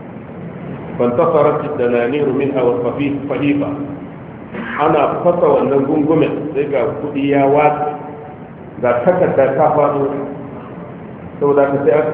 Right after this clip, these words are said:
tara kuɗin, aka ɗauki takarda. Wannan riwaya ta Abdullah bin Amr. فإذا انكشفت التي فيها المال، a riwaya ta biyu shi da kansa ya fasa wannan gungumen. Yana fasawa,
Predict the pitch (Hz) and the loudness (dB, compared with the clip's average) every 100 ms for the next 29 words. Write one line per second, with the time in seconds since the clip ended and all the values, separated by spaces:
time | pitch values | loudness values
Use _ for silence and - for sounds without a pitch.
0 | - 151 165 175 180 170 170 160 151 156 | -2 2 6 6 6 4 2 -2 -2 -4
1 | 135 131 139 - 123 - - - - 135 | -4 -4 -6 -6 -4 -6 -8 -10 -8 -2
2 | 147 127 127 135 127 120 113 127 120 120 | 2 4 4 4 2 -2 -2 0 2 0
3 | 117 113 101 - - - - - - - | 0 0 -2 -4 -8 -8 -10 -12 -14 -14
4 | - - - - - - - - - 165 | -14 -14 -14 -14 -14 -12 -12 -12 0 4
5 | 165 156 147 175 175 175 160 - 147 135 | 6 6 4 4 4 6 4 2 0 -2
6 | 135 135 147 156 139 123 139 127 - - | -2 -4 -2 -2 -2 0 2 2 0 -2
7 | 120 139 170 156 156 156 170 165 190 202 | 2 4 6 4 2 -2 -2 -4 -4 2
8 | - - 196 190 - - - - - - | 2 4 4 2 2 -2 -2 -8 -10 -12
9 | - - 160 170 185 175 147 131 135 131 | -14 0 2 4 4 6 6 4 2 2
10 | 143 143 143 143 - - - - - - | 2 2 2 0 -4 -8 -10 -14 -14 -16
11 | - - - - - - 135 175 160 165 | -16 -16 -16 -16 -16 -4 2 4 4 4
12 | 165 165 147 | 6 6 6